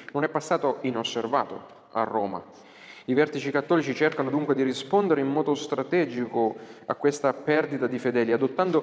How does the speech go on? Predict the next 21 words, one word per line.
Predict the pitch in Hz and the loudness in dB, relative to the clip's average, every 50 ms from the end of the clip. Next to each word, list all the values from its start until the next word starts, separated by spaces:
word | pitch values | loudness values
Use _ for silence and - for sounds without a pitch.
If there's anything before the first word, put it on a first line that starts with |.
| - - - - - - | 0 -4 -14 -16 -6 -2
un | 165 170 170 180 165 | 2 4 4 6 6
linguaggio | 165 170 165 165 202 202 190 160 160 165 151 143 - - - - - - | 4 4 4 4 2 2 2 4 4 4 4 4 4 0 -6 -12 -12 -10
tradizionalmente | - 165 170 170 165 160 160 - - 165 156 160 151 147 151 151 160 180 190 180 170 156 - - 123 | -6 -4 -2 -2 -2 -4 -4 -4 -2 0 2 2 2 0 0 -2 0 0 0 0 0 -2 -2 0 0
evangelico, | 117 113 120 113 117 120 120 147 139 120 110 104 98 - 95 - - - - - - - - - - - _ | 0 0 0 -4 -4 -2 0 2 2 2 2 -2 -4 -6 -8 -14 -14 -16 -20 -20 -20 -20 -20 -20 -20 -20 _
come | - - 127 120 | -8 -4 -2 0
la | 117 113 | 0 0
conversione, | - 117 113 107 107 107 - - 147 143 139 135 131 127 | 0 -2 -4 -4 -6 -8 -4 0 2 2 4 2 2 0
l'evangelo, | 117 107 107 107 107 120 135 139 127 | -2 -2 -2 -2 0 0 0 2 0
la | 113 | 0
missione, | 107 107 107 - - - 127 123 120 117 | -4 -4 -8 -10 -8 -4 -4 -2 -2 -4
la | 104 | -4
misericordia, | 101 107 107 110 104 107 104 120 120 110 117 117 | -6 -6 -4 -4 -4 -2 0 0 0 0 0 -2
stabilendo | 117 - - 151 143 147 170 170 185 170 156 147 135 127 | -4 -2 -2 -2 0 2 2 2 2 0 0 0 0 0
dialoghi | 120 120 - - 123 135 160 175 175 165 147 123 113 113 113 - 113 117 127 - - - - - - _ _ | 0 -2 -8 -6 -4 -2 -2 -2 0 0 0 0 -2 -2 -4 -4 -4 -4 -6 -6 -10 -18 -20 -20 -20 _ _
ecumenici | - 135 - - 139 139 156 151 131 123 120 107 104 - 120 117 | -4 -4 -2 -2 -2 0 0 0 0 0 -2 -6 -6 -6 -6 -4
con | - 127 127 127 127 123 123 120 117 - - - - | -2 -2 -2 -2 -2 -2 0 0 -2 -4 -8 -16 -18
chiese | - - 156 156 151 131 113 104 104 110 120 120 | -6 -2 2 2 4 4 2 2 2 2 2 2
che | 117 - 160 156 - - - - - - | 2 2 2 2 2 -2 -10 -16 -6 -2
un | 175 165 151 147 147 | -2 0 0 -2 -4
tempo | - - 226 240 214 202 180 - 135 120 | -4 -2 -2 -2 -2 -4 -4 -2 -2 -4
condannavano. | 117 - 180 180 165 147 120 117 107 107 110 139 143 110 92 92 85 - - - | -2 -2 -2 -2 -2 -2 -4 -4 -4 -4 -4 -4 -4 -4 -4 -6 -8 -10 -12 -16